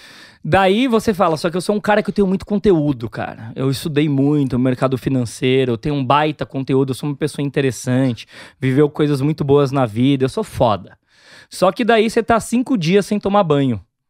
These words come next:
sacou? E daí você chega nesse lugar pra conversar com as pessoas, você é o famoso espalha-roda. Você chega e espalha-roda.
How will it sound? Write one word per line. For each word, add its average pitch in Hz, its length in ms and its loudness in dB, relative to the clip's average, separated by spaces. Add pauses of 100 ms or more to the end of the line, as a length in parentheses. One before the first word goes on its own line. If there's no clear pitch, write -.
(380)
sacou? 202 520 0 (300)
E 160 80 2
daí 190 240 4
você - 180 0
chega 170 320 0
nesse 156 220 -4
lugar 151 320 2
pra 160 100 -4
conversar 156 360 -2
com 165 80 -4
as 160 80 -4
pessoas, 202 540 2
você - 80 0
é 220 40 2
o - 20 2
famoso 208 380 2
espalha-roda. 175 640 2
Você 147 140 -2
chega 180 280 0
e 147 60 2
espalha-roda. 196 960 0